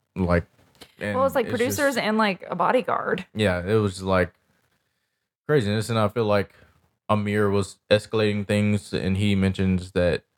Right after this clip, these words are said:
Speaker 1: bullying was a big trigger for him, and he was bullied growing up because he was black and Lebanese, and had an Urkel vibe,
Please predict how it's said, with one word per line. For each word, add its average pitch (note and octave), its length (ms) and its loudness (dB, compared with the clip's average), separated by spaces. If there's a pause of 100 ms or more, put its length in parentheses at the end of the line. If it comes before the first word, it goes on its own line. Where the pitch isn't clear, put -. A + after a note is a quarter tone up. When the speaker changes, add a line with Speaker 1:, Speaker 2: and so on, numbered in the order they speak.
(400)
Speaker 1:
bullying F#2 680 0
was F2 160 2
a F2 60 -4
big E2+ 200 -2
trigger F#2 260 0
for F2+ 140 -6
him, F2+ 480 0 (220)
and F2+ 460 0
he G2 120 4
was F2 140 -6
bullied F2+ 260 0
growing F2 280 0
up F2 140 -2
because F#2 200 0
he F#2 80 2
was F2 120 -2
black F2+ 280 2
and F2 100 -6
Lebanese, E2+ 580 0 (560)
and F#2 160 -2
had F2+ 340 -2 (140)
an F2 460 2 (180)
Urkel F2+ 280 0
vibe, E2+ 320 0